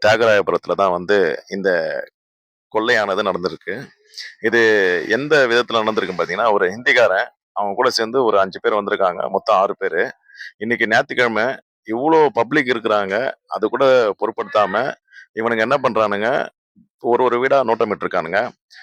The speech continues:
அதுல முதல்ல இவன் பாக்குறீங்க பாத்தீங்களா, இவன் வந்து என்ன பண்ணிருக்கான், ஒரு வீட்டுல ஏறி இருக்கான். அந்த வீட்டுல ஆள் இல்லன்னு, ஆள் இல்லன்னு சொல்லிட்டு பார்த்துட்டு ஏறி இருக்கான். ஏறும்போது அந்த வீட்டுல இருந்து ஒரு செல்போன் எடுத்திருக்கான் போல இருக்கு. அப்பதான் வந்து அந்த வீட்டுல இருக்கவங்க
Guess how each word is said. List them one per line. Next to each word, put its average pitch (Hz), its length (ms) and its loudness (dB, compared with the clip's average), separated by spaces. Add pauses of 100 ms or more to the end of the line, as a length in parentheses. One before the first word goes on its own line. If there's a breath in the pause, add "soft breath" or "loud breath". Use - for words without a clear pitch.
அதுல 117 280 0
முதல்ல 120 400 2
இவன் 104 260 -2 (120)
பாக்குறீங்க 107 300 -2 (100)
பாத்தீங்களா, 92 360 0
இவன் 110 220 -2
வந்து 113 240 0
என்ன 117 80 0 (100)
பண்ணிருக்கான், 98 420 -2 (340)
ஒரு 110 240 -4
வீட்டுல 110 140 -4
ஏறி 101 200 2
இருக்கான். 101 360 -4
அந்த 95 200 -4
வீட்டுல 104 220 -2
ஆள் 104 160 2
இல்லன்னு, 104 380 0
ஆள் 92 320 0
இல்லன்னு 113 280 -2
சொல்லிட்டு 104 420 -6
பார்த்துட்டு 107 260 -4
ஏறி 101 160 2
இருக்கான். 98 280 -4 (520 loud breath)
ஏறும்போது 117 680 0 (320)
அந்த 113 280 -2
வீட்டுல 131 160 -4
இருந்து 123 220 0
ஒரு 117 100 2
செல்போன் 135 400 0
எடுத்திருக்கான் 95 360 -2
போல 82 200 -2
இருக்கு. 92 260 -4 (160)
அப்பதான் 131 420 -2
வந்து 123 220 -2
அந்த 110 240 0
வீட்டுல 120 300 -2
இருக்கவங்க 117 480 -4